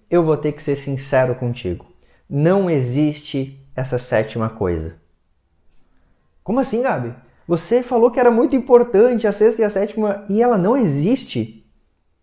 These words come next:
Brincadeira. <laughs> Ela existe sim.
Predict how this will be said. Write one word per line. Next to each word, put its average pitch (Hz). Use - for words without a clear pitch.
Brincadeira. 151
<laughs> -
Ela 196
existe 196
sim. 160